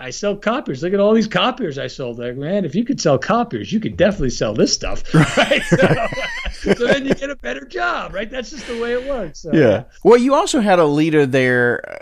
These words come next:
Speaker 2: that does something that I, I feel is more important as well, and that is to recognize that not everybody's gonna wanna continue doing what you have passion about, and it's not about you in those days.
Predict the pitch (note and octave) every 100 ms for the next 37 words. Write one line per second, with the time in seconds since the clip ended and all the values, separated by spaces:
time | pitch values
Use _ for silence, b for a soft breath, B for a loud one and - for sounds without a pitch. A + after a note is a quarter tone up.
0 | - A#2+ B2 - C#3+ D3+ - D#3 C#3+ D3+
1 | C3+ A#2 A#2 A2+ - - G#2 B2 D3+ D#3
2 | D3+ C3 A2+ G#2+ G#2+ A2+ A2 - B2 -
3 | A2 G2 - A2+ G#2+ G2+ G#2 B2 B2 A#2
4 | A2+ - A#2 G2+ D3+ D3 B2+ B2 A2 G#2+
5 | G#2 G#2 A#2 G2+ C3 F3 - C3+ C#3+ B2+
6 | A#2 A2+ A2+ A2+ A2 A2 A2+ G#2+ D#3+ E3
7 | D#3 B2 A#2+ A#2+ A#2 A2 A2+ A#2+ F#3+ D3
8 | B2+ A2+ C3 A#2 - A2+ G2 E2+ G2 E2+
9 | - A#2+ B2+ A#2 C#3 C#3 E3+ D#3 C#3 B2+
10 | B2 D3 B2+ G#2 G2 F#2+ - F#2 D#2+ E2+
11 | -